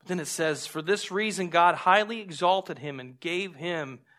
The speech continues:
the name that is above every name, so that at the name of Jesus every knee will bow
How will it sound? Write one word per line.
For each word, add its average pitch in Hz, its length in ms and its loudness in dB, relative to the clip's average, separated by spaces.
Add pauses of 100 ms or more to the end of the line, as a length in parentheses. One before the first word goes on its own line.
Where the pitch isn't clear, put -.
(320)
the 139 100 -10
name 170 460 -2
that 147 120 -4
is 139 140 -8
above 139 400 -4
every 160 340 -4
name, 143 360 -6
so 135 160 -12
that 131 120 -8
at 151 200 -6
the 147 80 -8
name 156 260 -8
of 135 120 -12
Jesus 147 500 -10
every 180 340 2
knee 170 340 -4
will 175 220 -2
bow 160 500 0